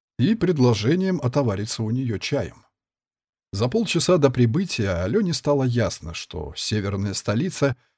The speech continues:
встретит её не культовой серостью, а полярной мглой. И это в начале десятого утра. Андруша считанные разы бывал в Санкт-Петербурге, но вёл Алёну по искусственно освещённому перрону,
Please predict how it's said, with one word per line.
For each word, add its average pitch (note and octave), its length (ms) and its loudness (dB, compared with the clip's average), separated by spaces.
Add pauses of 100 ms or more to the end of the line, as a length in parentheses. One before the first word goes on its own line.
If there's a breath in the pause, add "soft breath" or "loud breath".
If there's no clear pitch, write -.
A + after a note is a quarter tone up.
(140)
встретит G3 520 0
её C#3 440 2
не D#3+ 140 2
культовой A2+ 540 0
серостью, C#3 760 -4 (100)
а C#3+ 160 -2
полярной A#2+ 640 0
мглой. C#3+ 520 -8 (720)
И A#2 60 0
это E3+ 300 4
в C3 100 -2
начале D3+ 480 2
десятого A#2+ 540 0
утра. A#2 540 -4 (580)
Андруша F3+ 420 2
считанные D3+ 520 2
разы C3 300 4
бывал G#2+ 360 0
в - 80 -8
Санкт-Петербурге, G#2+ 920 -2
но G3 260 -6
вёл D#3+ 340 0
Алёну C#3 320 2
по B2 160 0
искусственно B2 580 -2
освещённому G#2+ 680 -2
перрону, C3+ 560 -2